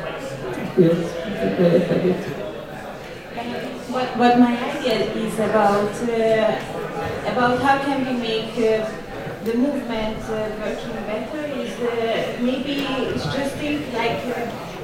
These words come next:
Speaker 2: the whole, uh, city and the, um, sphere is like, uh, affinity groups, and they, they are working, uh, in different, uh, they are working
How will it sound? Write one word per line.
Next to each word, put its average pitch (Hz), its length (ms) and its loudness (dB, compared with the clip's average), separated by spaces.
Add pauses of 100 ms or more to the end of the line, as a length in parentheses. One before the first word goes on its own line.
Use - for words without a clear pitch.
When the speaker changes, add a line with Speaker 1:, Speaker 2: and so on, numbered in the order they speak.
(240)
Speaker 2:
the 240 180 2
whole, 320 140 6
uh, 302 340 8
city 247 460 0
and 220 100 -2
the, 214 420 0 (680)
um, 202 260 -4 (1300)
sphere 214 480 -4
is 185 240 -2
like, - 180 -2
uh, - 640 -4
affinity 247 580 4
groups, 214 360 -2
and 214 180 -4
they, 220 340 0
they 214 160 -2
are 220 220 0
working, 254 480 -2 (180)
uh, 214 840 -2
in 214 120 -4
different, 240 640 -4 (180)
uh, 214 180 0 (1400)
they 240 180 2
are 247 140 4
working 294 440 4